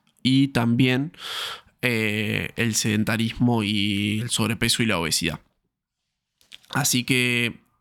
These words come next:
eh, nada, eso es como para tenerlo en cuenta. Intentar evitar los ultraprocesados y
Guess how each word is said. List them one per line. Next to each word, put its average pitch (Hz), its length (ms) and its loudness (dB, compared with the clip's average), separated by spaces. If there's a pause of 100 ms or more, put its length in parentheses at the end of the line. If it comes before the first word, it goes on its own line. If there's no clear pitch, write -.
eh, 113 600 -2 (140)
nada, 123 340 0
eso 127 160 -2
es - 40 -4
como 107 320 -2
para 110 180 0
tenerlo 117 300 2
en 120 80 -2
cuenta. 113 400 -2 (100)
Intentar 113 600 0
evitar 120 280 0
los 127 160 -4
ultraprocesados 135 840 -2
y 110 200 0